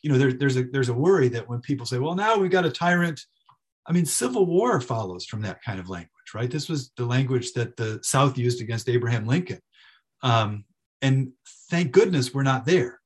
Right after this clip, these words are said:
Uh, and I think we, we need to resist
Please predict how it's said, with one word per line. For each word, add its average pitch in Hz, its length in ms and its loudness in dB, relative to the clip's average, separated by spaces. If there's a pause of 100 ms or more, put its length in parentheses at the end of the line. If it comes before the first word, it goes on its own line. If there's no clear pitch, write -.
(720)
Uh, 110 340 -4
and 127 160 0
I 135 100 4
think 156 240 -2
we, 151 180 0 (180)
we 147 120 0
need 156 280 2
to 147 120 -2
resist 127 760 2